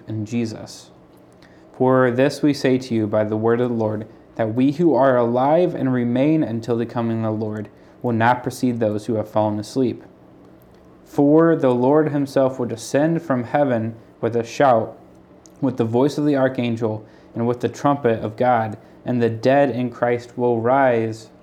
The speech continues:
first. Then we who are alive and remain will be caught up together with them in the clouds to meet the Lord in the air, and so we shall be with the Lord forever. Therefore, comfort one another with these words."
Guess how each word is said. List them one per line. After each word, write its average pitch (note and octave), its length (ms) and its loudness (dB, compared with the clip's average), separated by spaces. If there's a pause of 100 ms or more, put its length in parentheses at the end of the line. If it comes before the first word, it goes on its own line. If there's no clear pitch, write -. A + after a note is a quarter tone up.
(100)
first. - 600 -4 (340)
Then B2+ 480 -2
we D3 300 2
who C3 220 0
are B2 200 4
alive B2 460 2
and A2 140 -4
remain A2 580 -2 (260)
will A#2+ 120 -2
be A#2 160 -2
caught B2+ 280 0
up D3+ 140 2
together B2 340 2
with A#2 220 0
them A#2+ 140 -4
in A#2+ 60 -4
the A#2+ 100 -4
clouds A2 420 -4
to - 120 -10
meet A#2 200 -4
the B2+ 80 -4
Lord A2+ 260 -2
in A2 80 -6
the A2+ 160 -4
air, A2+ 320 0 (400)
and A2+ 140 -6
so C3 220 2
we B2+ 160 0
shall A#2+ 320 0
be A#2+ 180 -2
with A#2+ 140 -4
the A#2 100 -2
Lord A2+ 380 -4
forever. A#2 500 0 (540)
Therefore, D3 540 4
comfort D3 480 0
one A#2 200 -2
another A2 320 -2
with G#2+ 160 -8
these A2 240 -8
words." - 480 -12